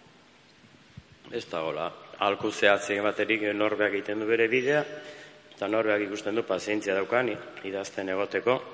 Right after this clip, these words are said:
ipurdiarekin, zeinek esaten zuen, "Ipurdiarekin idazten da", esaten zuen norbait, bueno. Idazteak ez dauka beste misterioik, eseri eta idatzi, eta gero aurkeztu zure lana konfiantzazko batzuei eta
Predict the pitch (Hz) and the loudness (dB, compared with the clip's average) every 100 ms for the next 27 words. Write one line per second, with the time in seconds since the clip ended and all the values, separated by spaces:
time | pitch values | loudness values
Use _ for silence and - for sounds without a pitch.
0 | - 107 120 120 107 98 95 110 92 82 | -12 -6 -4 0 2 4 4 2 -2 -4
1 | 110 113 95 143 143 104 90 98 139 135 | -6 -4 -4 -4 -4 -6 -8 -2 2 2
2 | 120 104 98 95 110 123 101 78 - 92 | 4 4 4 0 -2 -4 -8 -10 -12 -12
3 | 95 95 101 87 - - 104 101 113 - | -10 -8 -6 -6 -8 -8 -6 -6 -8 -16
4 | - - - - - - 117 131 131 135 | -20 -20 -20 -20 -20 -2 2 2 2 0
5 | 127 127 120 104 - 95 92 98 98 113 | 2 2 2 0 -4 -6 -6 -4 2 2
6 | 113 - - 101 - 117 113 131 - - | 2 -6 -14 -8 -2 0 0 -2 -8 -14
7 | 107 - 101 107 110 139 143 143 - - | -14 -6 -2 -2 -2 -4 -4 -6 -14 -16
8 | - - - - - - 98 - 98 107 | -20 -20 -20 -20 -20 -16 -12 -6 -2 0
9 | 123 - - - 110 - 117 - 104 117 | -2 -4 -10 -6 -6 -2 -2 -2 -6 0
10 | 110 110 120 123 117 113 117 107 104 92 | 2 4 4 4 4 -2 -2 -4 -6 -6
11 | 104 104 - 175 160 135 113 | -6 -6 -2 0 0 0 -2